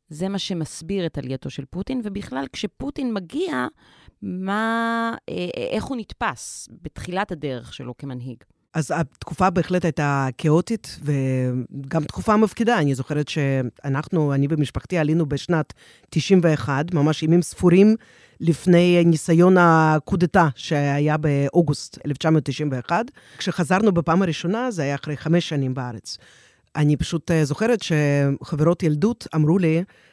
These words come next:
Speaker 2: אמ, שרציתי לקבוע איתם בערב, הם אמרו לי, "אנחנו לא יוצאות החוצה אחרי שעות החשיכה." אמרתי, "למה?" "אה, כי פשע, פשע משתולל, אה, יכולים פשוט, אה,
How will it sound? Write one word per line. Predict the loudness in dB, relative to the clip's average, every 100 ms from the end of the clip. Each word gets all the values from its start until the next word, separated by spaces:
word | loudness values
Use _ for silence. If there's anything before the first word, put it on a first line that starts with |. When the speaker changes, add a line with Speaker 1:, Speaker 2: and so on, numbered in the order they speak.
| _ _ -4
Speaker 2:
אמ, | -2
שרציתי | -2 -4 -4 0
לקבוע | -2 6 6
איתם | 6 4
בערב, | 4 2 2 2
הם | 2
אמרו | 2 2
לי, | 2
"אנחנו | 2 2
לא | 2
יוצאות | 2 0 -2 -6 -20 _ _
החוצה | -10 -8 -10 -10 -12 -16 _
אחרי | -12 -4 -2
שעות | -2 -2 -4
החשיכה." | -4 -6 -8 -10 -10 -12 _ _ _ _ _
אמרתי, | -6 -2
"למה?" | 0 2 2 2 -4 _ _ _ _ _ _
"אה, | -8 -6 -6
כי | -4 -4 0
פשע, | 0 0 -4 -6 _ _ _
פשע | -4 0
משתולל, | -2 0 0 0 -2 -8 _ _ _
אה, | -4 -2 -2
יכולים | -2 0 0
פשוט, | -2 -4 -2
אה, | 0